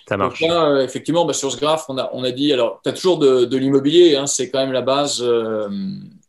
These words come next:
Speaker 1: C'est quoi, c'est
Speaker 2: ouais.
Speaker 1: physique, c'est pierre-papier, c'est,
Speaker 2: Non,
Speaker 1: c'est
Speaker 2: c'est
Speaker 1: des fonds ?
Speaker 2: c'est le côté, euh, physique principalement, c'est-à-dire que le premier conseil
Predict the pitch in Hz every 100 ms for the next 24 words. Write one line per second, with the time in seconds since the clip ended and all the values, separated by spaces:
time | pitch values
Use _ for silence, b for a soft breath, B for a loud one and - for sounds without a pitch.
0 | _ B B 117 135 127 - 127 131 160
1 | - 117 - 113 131 120 - 139 151 -
2 | 113 107 104 104 101 101 - - - 151
3 | 147 - 143 139 160 147 - 160 160 151
4 | 135 131 127 120 117 - 147 175 185 -
5 | 127 - 135 143 160 170 160 120 123 135
6 | 135 135 127 - 147 160 160 143 - 151
7 | 143